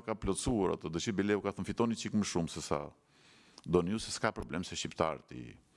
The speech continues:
paguajnë, ë, këto." Kështu që këto janë, ë, fakte të, më të qarta. Së dyti, pse takon, ë, drejtësisë, cilës drejtësi? Edi Rama ka gjashtë muaj, ka gjashtë vjet që ka kontrollin e gjithë sistemit të drejtësisë,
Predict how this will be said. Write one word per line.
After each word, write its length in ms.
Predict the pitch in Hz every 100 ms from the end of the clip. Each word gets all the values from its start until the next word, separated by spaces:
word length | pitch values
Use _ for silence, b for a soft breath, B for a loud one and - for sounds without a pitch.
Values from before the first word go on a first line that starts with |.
| B B B B
paguajnë, 580 | 73 67 73 65 55 53
ë, 220 | 52 50
këto." 320 | - - 57 -
Kështu 180 | - - 76
që 140 | 80
këto 460 | - _ _ - 85
janë, 220 | 80 76
ë, 180 | 73 71
fakte 380 | - 76 - 71
të, 200 | - 71 69 67 - - B B B B
më 100 | - 78
të 80 | -
qarta. 460 | 78 - - - -
Së 180 | - -
dyti, 280 | 90 98 -
pse 180 | - 82
takon, 380 | 82 - 87 82
ë, 180 | 80
drejtësisë, 600 | 69 78 87 - 160 - - _ _ B B B B B B B B -
cilës 340 | - 113 104 90
drejtësi? 340 | 85 - 78 78 - _ _ - -
Edi 160 | 101 90
Rama 220 | 101 87
ka 140 | - 78
gjashtë 360 | 95 95 -
muaj, 220 | 87 110 -
ka 140 | - 87
gjashtë 300 | 107 98 80
vjet 220 | 120 -
që 100 | 92
ka 140 | - 92
kontrollin 540 | 85 80 92 92 85
e 80 | 85
gjithë 400 | 76 90 - -
sistemit 540 | - - 85 82 80 -
të 100 | 73 71 - B B B B B B -
drejtësisë, 600 | 82 78 - - - -